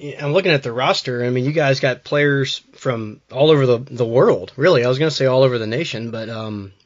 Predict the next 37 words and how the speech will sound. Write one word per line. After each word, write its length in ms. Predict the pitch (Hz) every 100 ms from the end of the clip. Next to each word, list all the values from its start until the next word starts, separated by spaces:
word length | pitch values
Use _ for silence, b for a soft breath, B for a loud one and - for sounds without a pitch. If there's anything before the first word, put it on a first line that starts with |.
| _ -
uh, 180 | 101
you, 180 | 90 120
you 160 | 127 127
have 260 | 117 120 135
some 220 | 135 135
that 80 | 120
look 160 | 135
like 160 | 127 123
some 120 | 123
homegrown 460 | 120 127 123 127 123
talent, 380 | 117 123 139 139
but 180 | 117 - B B B B B B B B B _
talk 180 | - 202
a 40 | 208
little 160 | 196
bit 100 | 190
about 300 | 185 170 175
maybe 200 | 165 170
some 200 | 165 185
of 60 | 170
your 120 | 160
international 640 | 160 165 151 165 - 131
guys, 420 | 113 110 117 143 131
uh, 180 | 123 120
how 440 | 113 143 151 151 -
you 340 | 131 135 143 147
went 160 | 147
into 240 | 147 143 151
recruiting 640 | 135 135 160 156 151 143
them, 400 | 131 135 156 151
um, 420 | 131 120 113 113 _ -
and, 260 | 123 123
you 80 | 127
know, 140 | 120 120
kinda 240 | 143 131
what 220 | 127 139
they 240 | 143 135